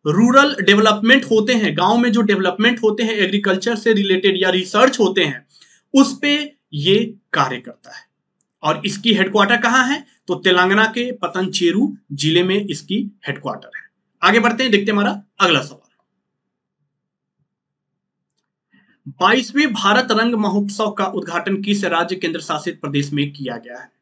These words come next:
In which state union territory the twenty-second Bharat Rang Mahotsav has been inaugurated?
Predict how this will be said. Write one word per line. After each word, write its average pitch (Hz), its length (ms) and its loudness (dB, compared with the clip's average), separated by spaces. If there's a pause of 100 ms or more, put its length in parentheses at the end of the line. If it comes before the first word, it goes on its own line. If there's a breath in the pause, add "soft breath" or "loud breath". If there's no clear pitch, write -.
(360)
In 160 80 0
which 202 200 2
state 214 340 2
union 190 320 2
territory 202 560 2
the 196 100 -4 (120)
twenty-second 190 640 -4
Bharat 196 360 -2
Rang 185 260 -2
Mahotsav - 340 -6
has 175 260 -2
been 156 240 -4
inaugurated? 127 680 -10